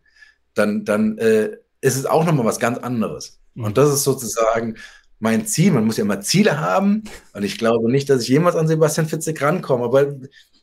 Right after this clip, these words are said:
Speaker 1: so in, so da oben. Ich sag immer, es ist so wie beim Fußballspielen, Bundesliga. Und ich bin so wie die Lilien aus Darmstadt, wo ich herkomme. Ich hab jetzt das Glück, irgendwie in die erste Bundesliga zu kommen, aber muss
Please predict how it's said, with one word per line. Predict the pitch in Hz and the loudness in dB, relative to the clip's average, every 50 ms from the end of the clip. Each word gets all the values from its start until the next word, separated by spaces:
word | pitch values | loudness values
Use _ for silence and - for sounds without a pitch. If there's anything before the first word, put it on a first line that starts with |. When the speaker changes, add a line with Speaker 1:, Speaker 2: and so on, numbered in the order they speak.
| _ _ _ | _ _ _
Speaker 1:
so | - - 165 | -2 0 2
in, | 180 156 151 151 - - _ _ _ _ - 151 - _ _ _ _ _ _ | 4 4 2 0 -4 -14 _ _ _ _ -20 -20 -20 _ _ _ _ _ _
so | 147 160 170 | 0 4 4
da | 170 170 165 | 4 4 6
oben. | 170 175 196 190 - 110 95 90 95 110 | 6 6 6 6 6 2 -2 -8 -8 -6
Ich | 120 120 | -4 0
sag | - 160 160 156 | 2 2 2 4
immer, | 165 165 165 170 165 170 | 2 2 2 2 2 0
es | - - - | -2 -6 -10
ist | 147 135 135 151 147 - | -8 -8 -6 -6 -2 0
so | 156 156 151 147 143 139 139 - - - - - _ _ _ _ | 4 6 6 6 6 4 0 -6 -14 -20 -20 -20 _ _ _ _
wie | - 131 123 127 139 147 139 | -18 -16 -12 -4 -2 0 2
beim | 143 139 135 | 2 2 0
Fußballspielen, | - - 160 156 - 117 110 - - 104 101 95 98 | 0 -4 -4 -2 0 0 0 0 -2 -4 -4 -2 0
Bundesliga. | 127 139 147 135 - - 101 92 87 87 87 | 2 2 2 2 0 -2 -6 -6 -6 -6 -6
Und | 92 98 | -6 -8
ich | - - | -10 -6
bin | - 127 131 131 131 123 | -2 0 2 2 0 2
so | - 131 131 131 131 131 139 143 - _ _ _ _ | 2 4 4 6 6 4 2 0 -4 _ _ _ _
wie | 120 123 127 | -10 -6 -4
die | 127 127 | -2 0
Lilien | 123 127 127 120 104 95 90 87 92 110 - _ | 2 2 2 2 2 -2 -4 -6 -10 -14 -10 _
aus | 113 113 110 | -4 -4 -2
Darmstadt, | - 107 104 104 98 - - 92 - | -2 -2 -2 -2 -4 -8 -10 -8 -6
wo | 98 | -6
ich | 95 90 - | -6 -6 -6
herkomme. | - 87 - - - - - - _ - - - - - - _ | -10 -12 -12 -14 -16 -18 -18 -18 _ -20 -20 -20 -20 -20 -20 _
Ich | _ - - 123 | _ -6 -6 -6
hab | 131 - | -2 0
jetzt | 147 139 139 - | 0 0 0 -2
das | 127 - - | -4 -4 -2
Glück, | - 151 165 170 165 - | 0 0 0 0 0 0
irgendwie | 156 151 151 151 139 139 | 0 2 2 2 2 0
in | 131 | 0
die | 123 - | 0 0
erste | - 147 180 180 - 143 | 0 -2 -2 -2 -2 -2
Bundesliga | 135 160 180 170 - 180 185 170 170 165 | -2 -2 -2 -2 -4 -4 0 0 0 0
zu | 170 | -2
kommen, | - - 165 165 160 | -2 -2 0 2 4
aber | 143 143 143 | 4 4 4
muss | 147 156 170 165 | 4 2 0 -2